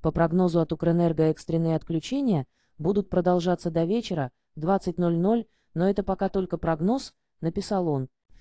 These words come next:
Ситуация в энергетике. Ситуация в энергетическом секторе Украины остается сложной из-за значительных разрушений как генерирующих,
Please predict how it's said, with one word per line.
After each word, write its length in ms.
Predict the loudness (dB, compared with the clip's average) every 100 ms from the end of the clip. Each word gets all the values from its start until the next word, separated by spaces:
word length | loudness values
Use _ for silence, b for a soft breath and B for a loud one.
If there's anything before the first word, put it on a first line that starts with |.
| _
Ситуация 600 | -6 -4 0 0 0 0
в 60 | 2
энергетике. 720 | 2 0 -2 -4 -4 -12 -14 _ _ _ _
Ситуация 560 | -6 0 2 2 2 0
в 80 | 2
энергетическом 720 | 0 0 -4 -2 -4 -2 -2
секторе 420 | 0 -2 0 0
Украины 500 | 0 2 2 2 0
остается 480 | 0 0 0 0 -8
сложной 540 | 0 0 2 0 -2 _ _ -6
из-за 260 | -2 2 2
значительных 640 | 2 0 -2 0 -2 0
разрушений 580 | -2 -2 -4 0 0 0
как 200 | -2 -2
генерирующих, 880 | 0 2 2 0 0 -2 -4 -8